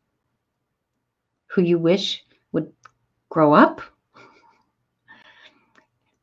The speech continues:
Any bells ringing? You don't necessarily <laughs> have to, have to list them in the chat, but is that resonating with you? If so, type yes. If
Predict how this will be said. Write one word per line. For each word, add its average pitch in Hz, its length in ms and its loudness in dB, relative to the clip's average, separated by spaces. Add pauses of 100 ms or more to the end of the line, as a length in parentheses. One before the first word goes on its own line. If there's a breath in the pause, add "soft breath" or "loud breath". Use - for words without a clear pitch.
(120)
Any 220 200 8
bells 214 400 6
ringing? 294 560 6
You 277 160 8
don't 240 140 8
necessarily 226 680 6
<laughs> - 20 2
have 226 360 4
to, - 300 -2 (360 loud breath)
have 302 180 4
to 277 100 6
list 262 340 8
them 262 160 4
in 254 120 4
the 247 100 2
chat, 339 420 0
but 240 120 2
is 233 120 0
that 311 240 0
resonating 269 640 2
with 320 180 -2
you? 370 180 2
If 285 100 -4
so, 453 220 -4
type 427 280 -6
yes. 440 340 0 (640 soft breath)
If 233 160 2